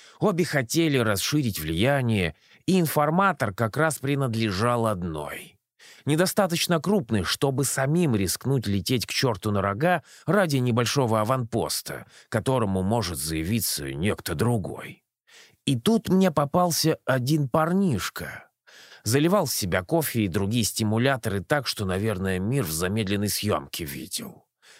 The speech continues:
Дёрганный, кудрявый, болтливый, но жутко умный со своей лоханкой. Ему нужна была какая-то информация. Он не уточнял, но самому навыковой смелости не хватало. Вот мы и договорились.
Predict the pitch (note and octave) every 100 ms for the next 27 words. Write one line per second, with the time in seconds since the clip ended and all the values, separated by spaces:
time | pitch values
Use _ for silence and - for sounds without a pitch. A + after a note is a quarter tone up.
0 | - A2 F3 F3 G2 D2+ C2 - B2+ A2+
1 | D#3+ C3 D2 B1+ F#2+ D#2+ - B2+ D3+ F#2
2 | C2+ - - - - - A3+ G3+ A#2 E3
3 | D3+ B2 A#2 D3+ A2+ E2 C#2+ C#2+ - G#2
4 | - G#2 G2+ E2 - D2+ C2+ - - -
5 | _ - - - _ _ F#2+ B2 F3 G3+
6 | F3 D3+ B2+ E3 D3+ C#3+ C#3+ A#2+ B2 C#3+
7 | C#3+ A#2 C3 G#2+ A#2+ A#2 G2+ D#2 - -
8 | - - - - _ _ - C3 B2+ B2+
9 | G#2+ C3 - F3 F3+ G#2+ C#2+ C#2+ F#2+ F3+
10 | - E3 D#3+ D#3+ F3+ E3+ C3 D3 C#3 B2
11 | A#2+ A#2+ - A#2+ A#2 G2+ - G#2 F2 F#2
12 | E2 - C2 A#1+ - - _ - - -
13 | F2 A#2 G#3+ A3+ A#2 A#2+ F#3 C#3 D#2 D#2+
14 | E2 D#2 C#2 D2 A#2 A#2 G2 - -